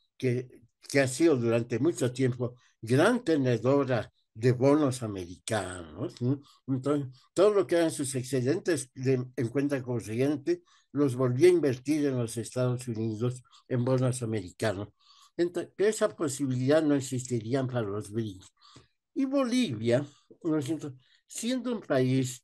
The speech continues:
verdaderamente que es menos de uno por ciento del pib de los países más grandes, digamos, el caso de, de, de China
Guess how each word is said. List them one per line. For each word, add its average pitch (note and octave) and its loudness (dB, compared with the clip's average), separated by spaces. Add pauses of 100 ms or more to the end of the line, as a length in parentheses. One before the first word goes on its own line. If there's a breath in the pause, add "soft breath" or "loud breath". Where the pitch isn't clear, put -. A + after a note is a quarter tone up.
(320)
verdaderamente C#3+ 0
que C#3+ 0
es B2 -4 (400 soft breath)
menos D3+ 2
de D3+ 6
uno D3 4
por G#2+ -8
ciento B2 -2
del G2 -6
pib C3 -2 (380 soft breath)
de A2 2
los A#2 -10
países B2+ 0
más A#2 -2
grandes, A2 0
digamos, A#2 -4 (420 loud breath)
el B2 -2
caso A#2 -2
de, G2+ -2 (380 soft breath)
de, C3 0
de B2 -2
China A#2+ -2